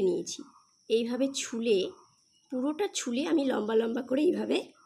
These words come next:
কেটে নিয়েছি। এবার আমি পটলগুলোকে ভালোভাবে ধুয়ে নেব এবং আমার রান্নার কাজটি শুরু করব। আপনারা কেউ ভিডিওটি স্কিপ করবেন না, পুরো ভিডিওটি দেখুন। আপনাদের ভালোবাসায় নতুন নতুন ভিডিও বানানোর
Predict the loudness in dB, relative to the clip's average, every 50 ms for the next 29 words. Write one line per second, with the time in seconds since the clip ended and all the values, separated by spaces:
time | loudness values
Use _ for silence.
0 | _ -20 -18 _ 0 0 2 6 6 8 8 8 8 6 4 0 -4 -6 -10 -10
1 | -12 -18 _ _ _ _ _ -4 0 0 2 2 2 2 2 2 0 0 -2 -2
2 | -2 -2 -2 -2 0 -2 0 -2 -2 -2 0 -2 -2 0 0 0 -2 -2 -2 0
3 | 0 2 2 2 2 0 0 -4 -6 -6 -12 -20 _ _ _ _ _ _ _ _
4 | -2 -2 0 0 0 0 0 0 -2 -2 -2 -2 0 -2 -2 -2 0 -2 -2 -2
5 | -4 -4 -6 -8 -8 -8 -10 -6 -6 -4 -4 -2 0 2 2 2 2 2 0 0
6 | 0 -4 -8 -10 -10 -14 _ _ _ _ -20 -20 -12 -2 -2 -2 0 0 -2 -2
7 | -2 0 0 -2 0 0 -2 -2 0 0 0 0 -2 -8 -6 -6 -8 -8 -6 -2
8 | -2 0 0 0 0 0 0 0 -2 -4 -6 -10 -18 _ _ _ _ _ -2 0
9 | 2 2 4 4 2 2 2 2 2 2 0 0 -4 -6 -2 0 0 0 0 0
10 | -6 -6 -6 -8 -10 _ _ _ _ _ _ _ -20 -20 _ _ -8 -8 -4 -4
11 | -2 -2 0 0 0 2 2 2 2 2 2 0 0 0 2 4 4 4 4 2
12 | 0 0 2 2 2 2 0 -2 0 0 0 0 2 2 2 2 2 2 0 0
13 | 0 0 0 -2